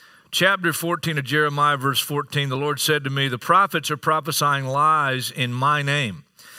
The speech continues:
I have not sent them or appointed them or spoken to them. They're prophesying to you false visions, divinations, idolatries, and the delusions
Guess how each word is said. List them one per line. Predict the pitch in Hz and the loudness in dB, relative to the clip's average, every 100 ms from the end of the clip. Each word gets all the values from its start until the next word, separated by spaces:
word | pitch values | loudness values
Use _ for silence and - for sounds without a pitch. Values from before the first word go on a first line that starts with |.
| - - | -10 0
I | 127 | 0
have | 147 220 214 | 4 2 6
not | 196 151 | 4 4
sent | - 196 196 147 | 2 0 -2 -2
them | 127 117 110 - - - | -2 -2 -6 -18 -10 -2
or | 175 | 0
appointed | 156 - 196 208 180 120 | 0 -2 -2 0 0 0
them | 127 123 117 - - - | 0 0 -4 -12 -20 -8
or | 170 190 | -2 0
spoken | 165 - 196 202 202 143 123 | 0 -2 0 0 0 -4 -2
to | 131 | -2
them. | 117 117 156 - - - - | 0 -2 -4 -12 -20 -14 -2
They're | 139 | -2
prophesying | - 214 254 - 185 185 175 160 | 4 6 6 4 0 2 2 0
to | |
you | 147 151 | -2 -2
false | 147 170 180 165 | 0 0 0 -2
visions, | 143 151 135 139 117 | -2 -2 0 -2 0
divinations, | 160 156 147 143 143 135 | 0 0 0 -2 -2 0
idolatries, | 131 131 143 147 - 143 131 - - | 0 2 0 0 -2 -2 -2 -8 -4
and | 151 147 | -2 0
the | |
delusions | 139 151 165 208 180 185 175 | 0 0 2 0 0 0 0